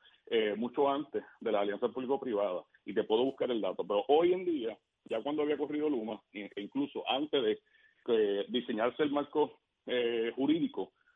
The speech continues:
para las transacciones de la Autoridad de Energía Eléctrica, ya los empleados no se podían retirar a los veinticinco años. Así que era un asunto de sistema de retiro, que recordara, es un asunto, un sistema independiente del gobierno de Puerto Rico.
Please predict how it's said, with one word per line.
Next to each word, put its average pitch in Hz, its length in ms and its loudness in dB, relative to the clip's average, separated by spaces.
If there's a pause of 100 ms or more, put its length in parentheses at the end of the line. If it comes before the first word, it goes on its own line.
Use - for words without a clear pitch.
(200)
para 104 160 4
las 104 120 2
transacciones 110 500 -6
de 139 80 -2
la 139 60 2
Autoridad 139 320 -2
de 143 80 -4
Energía 147 180 2
Eléctrica, 117 420 -2 (200)
ya 135 320 2
los 156 220 -2
empleados 160 460 0 (280)
no 110 120 -4
se 120 100 2
podían 127 260 2
retirar 135 480 -2
a 104 80 0
los 101 100 2
veinticinco 95 540 -8
años. 80 140 -14
Así 160 100 0
que 175 80 6
era 170 80 4
un 175 100 4
asunto 185 520 0 (280)
de 110 160 -2
sistema 135 400 0
de 190 60 -2
retiro, 185 340 2
que - 80 -2
recordara, 104 540 -2
es 120 80 -4
un 117 80 -2
asunto, 151 400 -4
un 120 280 -6
sistema 131 380 -4
independiente 123 600 0
del 113 80 -4
gobierno 101 240 0
de 120 40 -6
Puerto 131 240 -4
Rico. 92 280 -12